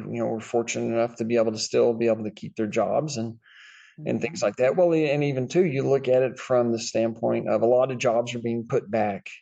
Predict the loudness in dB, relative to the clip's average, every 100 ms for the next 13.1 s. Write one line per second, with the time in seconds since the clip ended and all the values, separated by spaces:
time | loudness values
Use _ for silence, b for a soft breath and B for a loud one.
0 | _ _ _ _ -2 0 2 2 0 -4
1 | -8 -2 2 4 4 4 4 2 0 -2
2 | -4 _ 0 0 2 0 -2 -6 -6 -2
3 | 2 2 2 0 -2 0 0 0 0 -4
4 | -4 -4 -4 -2 0 2 2 2 2 0
5 | -4 -4 -2 -2 0 -6 -8 B B B
6 | B -2 2 4 2 0 -2 -2 -2 -2
7 | -6 -6 -4 0 2 0 -2 -8 -6 -4
8 | -4 -8 -2 0 2 2 0 0 -4 0
9 | -2 0 -2 -2 0 0 0 -6 -12 -12
10 | -12 -4 -2 2 2 0 -2 -4 -2 -4
11 | -4 -4 -6 -6 -12 -2 0 0 -2 -2
12 | -4 -6 -4 -4 -2 -2 -2 -2 -4 0